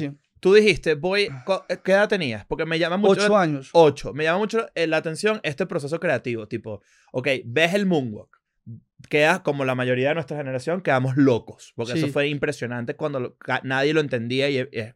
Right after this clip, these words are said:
Speaker 2: probablemente, bueno, es un hito cultural de to-, para toda la vida, ¿no? Ajá, pasa eso. Y tú dices, "Tengo que buscar a alguien que me enseñe a hacer eso."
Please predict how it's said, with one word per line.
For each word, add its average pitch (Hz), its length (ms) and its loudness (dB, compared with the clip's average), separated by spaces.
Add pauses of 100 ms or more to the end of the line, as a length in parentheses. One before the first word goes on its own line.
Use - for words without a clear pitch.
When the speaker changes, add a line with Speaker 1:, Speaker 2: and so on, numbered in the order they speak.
Speaker 2:
probablemente, 139 340 -2
bueno, 123 160 -2
es 107 40 -16
un 127 80 -10
hito 139 160 -10
cultural 117 540 -8 (460)
de 131 200 -2
to-, 127 220 -2
para 113 120 -6
toda 123 120 0
la 123 80 0
vida, 110 220 -4
¿no? 151 160 -6 (220)
Ajá, 120 300 -8 (240)
pasa 127 400 2
eso. - 200 -12
Y 135 120 -2
tú 135 120 0
dices, 113 460 -4 (300)
"Tengo 170 220 4
que 196 60 2
buscar 202 260 6
a - 20 6
alguien 175 180 2
que 180 120 0
me 147 100 -4
enseñe 165 460 -2
a 156 60 -2
hacer 127 240 0
eso." 110 280 -6